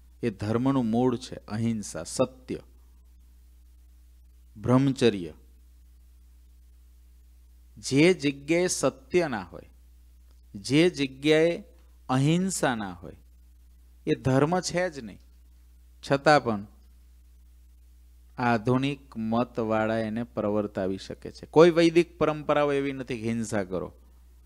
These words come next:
કોઈ વૈદિક પરંપરાઓ એવી નથી કે જેની અંદર અસત્ય બોલો.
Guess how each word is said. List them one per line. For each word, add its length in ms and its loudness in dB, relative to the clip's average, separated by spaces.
કોઈ 260 8
વૈદિક 460 2
પરંપરાઓ 600 2
એવી 200 -2
નથી 340 -6
કે 160 -2
જેની 340 -2
અંદર 280 -2
અસત્ય 720 -4
બોલો. 400 -6